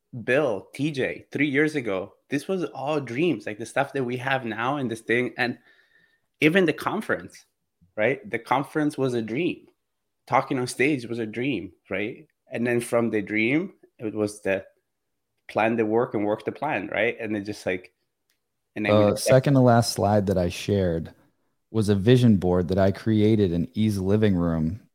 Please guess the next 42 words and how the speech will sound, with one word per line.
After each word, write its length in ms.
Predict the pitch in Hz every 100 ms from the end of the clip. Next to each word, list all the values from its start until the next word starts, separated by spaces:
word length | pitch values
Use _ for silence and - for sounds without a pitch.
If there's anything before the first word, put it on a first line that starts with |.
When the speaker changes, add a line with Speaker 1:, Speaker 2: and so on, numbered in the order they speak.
| _ _ _ _
Speaker 2:
three 200 | - 113
and 80 | 107
a 40 | 98
half 200 | 95 -
years 300 | 92 101 95
ago. 240 | 85 80
And 120 | 101 110
I 100 | 127
debated 540 | 135 123 123 127 107
sharing 340 | - 107 104
that, 180 | 90 85
honestly, 400 | 101 95 92 98
'cause 180 | 90 101
I 80 | 98
did 160 | 104 104
not 260 | 107 98
want 180 | 107 107
it 60 | -
to 40 |
come 160 | - 104
across 440 | - 104 95 -
like 220 | 95 82
bragging 440 | 80 92 92 95 92
or 100 | 92
anything. 500 | 92 92 98 92 90
And 100 | 92
I 60 | 104
don't 200 | 107 107
usually 260 | 104 101
talk 260 | 95 95 92
about 260 | 98 90
numbers 360 | 92 92 92 95
and 100 | 95
stuff 240 | - 92
like 140 | 92 90
that. 140 | 92
It's 100 | 90
just 140 | - -
not 140 | 90
my 120 | 92
style. 420 | 90 - 90 87 80
But 280 | 82 76